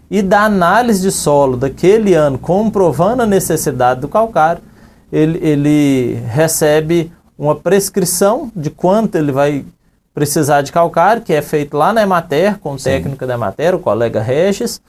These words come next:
Speaker 1: e ele desce pra secretaria, a gente chancela essa prescrição e ele já providencia o transporte pra buscar esse calcário.
Speaker 2: Entendi.
Speaker 1: Então, assim, hoje nós já beneficiamos aí mais de trezentos,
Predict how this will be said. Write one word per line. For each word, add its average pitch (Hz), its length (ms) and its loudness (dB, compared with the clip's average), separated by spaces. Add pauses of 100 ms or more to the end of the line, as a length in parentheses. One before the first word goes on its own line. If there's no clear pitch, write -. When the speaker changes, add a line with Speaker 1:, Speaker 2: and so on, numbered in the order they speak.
(520)
Speaker 1:
e 233 80 -6
ele 240 180 2
desce 196 280 2
pra 208 100 -6
secretaria, 196 640 0
a 190 40 2
gente 185 260 -2
chancela 170 760 -2 (240)
essa 147 240 -4
prescrição 151 840 -4
e 147 40 -2
ele 143 240 -2 (400)
já 135 300 2
providencia 139 640 -2
o - 20 -8
transporte 139 580 -4
pra 139 120 -6
buscar 147 280 -8
esse 127 120 -8
calcário. 170 440 -4 (220)
Speaker 2:
Entendi. 90 360 -6
Speaker 1:
Então, 147 200 0
assim, 165 340 -2
hoje 160 400 2
nós 165 240 2
já 160 80 2
beneficiamos 147 800 -2
aí 131 400 0 (720)
mais 156 520 0
de 190 80 0
trezentos, 175 960 -2